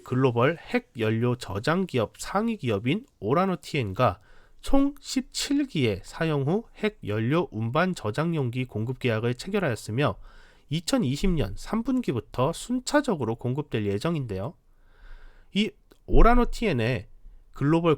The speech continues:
공급망으로도 선장이 되면서 안정성 있는 핵 해체 장비 개발을 위한 공동 연구도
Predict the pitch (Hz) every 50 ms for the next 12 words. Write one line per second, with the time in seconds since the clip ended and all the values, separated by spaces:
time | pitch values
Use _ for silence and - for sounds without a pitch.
0 | - - - - 120 135 151 175 240 269 269 277 262 233 202 151 127 117 110 -
1 | 104 160 196 - - - 247 247 240 233 247 240 220 202 - 117 104 104 98 95
2 | 101 160 175 117 - - - - - _ - - - 101 101 98 104 107 131 170
3 | 202 220 - - 233 208 185 151 127 107 101 123 156 190 - - - - - 220
4 | - _ - - - - 247 - - - 262 240 - 175 147 127 117 113 110 -
5 | 110 107 107 117 110 117 101 92 92 101 127 143 127 110 - - - - - -
6 | - - - - - 113 120 131 147 190 220 233 208 135 113 117 127 139 123 101
7 | 98 117 151